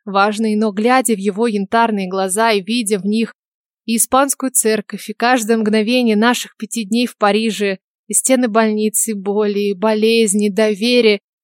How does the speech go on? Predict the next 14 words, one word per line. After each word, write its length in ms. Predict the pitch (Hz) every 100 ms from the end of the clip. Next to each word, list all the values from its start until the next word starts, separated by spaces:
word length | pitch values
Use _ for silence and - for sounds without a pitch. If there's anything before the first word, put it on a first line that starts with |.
| -
и 80 | 226
каждую 600 | - 277 269 196 233 196
его 300 | 214 233 262
немую 420 | 226 220 254 226
просьбу 540 | - 233 262 226 202
остаться, 540 | 208 - 240 247 - 214
не 100 | 208
бросать 480 | 214 214 254 247 220
его, 160 | 202
я 220 | 208 202
не 120 | 196 196
могу 340 | 196 190 240
разжать 460 | 226 185 202 196 -
рта. 340 | 180 175 165